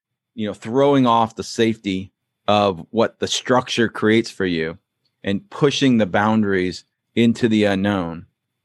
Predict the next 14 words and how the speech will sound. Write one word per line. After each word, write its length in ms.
then 220
you 160
cannot 920
look 240
to 140
a 60
dog 400
for 120
validation. 680
The 100
dogs 420
in 100
that 200
organization 1000